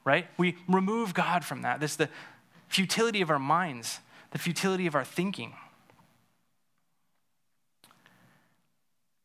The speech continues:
This, the next part of this is we see that they're darkened in their understanding.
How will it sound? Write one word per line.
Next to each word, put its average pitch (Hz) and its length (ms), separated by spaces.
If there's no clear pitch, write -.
This, 165 160
the 151 400
next 190 220
part 160 240
of 147 60
this 151 180
is 165 100
we 160 100
see 190 140
that 175 140
they're 156 160
darkened 196 480
in 185 80
their 170 120
understanding. 156 720